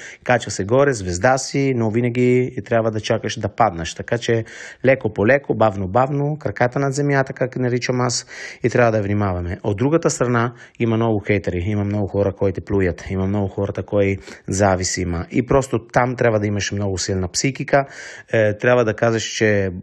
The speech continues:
не те интересува какво те говори други, ти трябва да ги чуваш ли, разбираш? Но знай, че деветдесет процента от такива хората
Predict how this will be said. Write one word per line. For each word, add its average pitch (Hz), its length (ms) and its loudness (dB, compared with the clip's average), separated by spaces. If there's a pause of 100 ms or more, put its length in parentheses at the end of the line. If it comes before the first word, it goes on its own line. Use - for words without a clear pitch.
(120)
не 104 300 -4
те 104 100 -4
интересува 98 600 -2
какво 95 300 -4
те 92 140 -4
говори 92 320 0
други, 170 280 2
ти 143 140 -4
трябва 175 220 4
да 143 80 4
ги 113 100 -2
чуваш 104 340 2
ли, 90 120 0
разбираш? 196 420 0
Но 165 400 2 (280)
знай, 151 260 2
че 139 360 2 (320)
деветдесет 120 500 2
процента 123 400 0
от 107 60 0
такива 113 280 0
хората 117 420 2